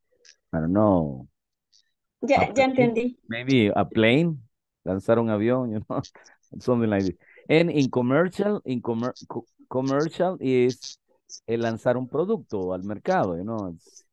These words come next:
Speaker 1: mm. Understand is more, I don't know how to say it. Tirar un producto es not, <laughs> you take the product. No, right?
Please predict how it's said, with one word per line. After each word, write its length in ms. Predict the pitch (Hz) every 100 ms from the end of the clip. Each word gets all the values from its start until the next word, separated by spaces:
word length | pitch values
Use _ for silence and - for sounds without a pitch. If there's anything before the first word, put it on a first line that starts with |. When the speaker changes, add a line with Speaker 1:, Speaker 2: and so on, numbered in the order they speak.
| -
Speaker 1:
mm. 320 | 107 131 147 - _ _ _ _ _ _ _ _ _ _ _ _ _ 98
Understand 400 | 101 101 165 156
is 100 | 135
more, 440 | 135 139 120 90 73 - _ _ - - - _ _ _ _ _
I 60 | 98
don't 120 | 117
know 80 | 127
how 60 | 117
to 160 | 104
say 260 | 98 - 120
it. 160 | 101 - _ _ _ _ _ _ -
Tirar 280 | 117 120
un 100 | 143
producto 380 | 139 127 147 147
es 80 | 131
not, 160 | 120 104
<laughs> 280 | - - 123 _ - -
you 100 | 117
take 220 | - 139
the 80 | 123
product. 460 | - 247 196 196 170 214 -
No, 240 | - 160 135
right? 240 | 104 113